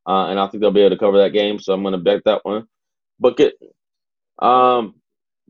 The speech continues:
this game is the most baffling game to me in the history of the world, and I almost don't wanna bet it because I feel like it's a trap game. San Francisco minus three against the Cowboys.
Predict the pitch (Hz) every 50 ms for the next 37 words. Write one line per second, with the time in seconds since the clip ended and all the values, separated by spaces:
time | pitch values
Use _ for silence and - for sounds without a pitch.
0 | - 82 123 151 190 196 - 165 143 127 123 113 107 101 101 98 - 110 107 113
1 | 113 110 95 92 101 101 107 113 - 107 101 98 98 98 98 95 95 92 90 -
2 | - _ _ _ - - 127 110 104 110 123 117 101 92 82 - - _ _ _
3 | _ - 98 113 113 117 113 117 110 101 101 107 117 110 107 101 104 110 131 170
4 | 185 160 139 - - 135 127 131 123 113 101 92 120 123 123 113 101 104 110 120
5 | 113 110 - - 135 123 107 95 - 107 101 98 95 85 - - 123 123 - -
6 | 92 85 78 71 _ _ _ _ _ _ _ _ _ _ _ _ _ _ _ _
7 | _ _ _ _ _ _ _ _ _ _ _ _ _ _ - 202 208 196 202 208
8 | 202 208 208 180 165 160 165 170 165 160 151 - - 165 165 156 151 139 143 139
9 | - 127 - 135 127 127 120 98 92 82 78 73 73 -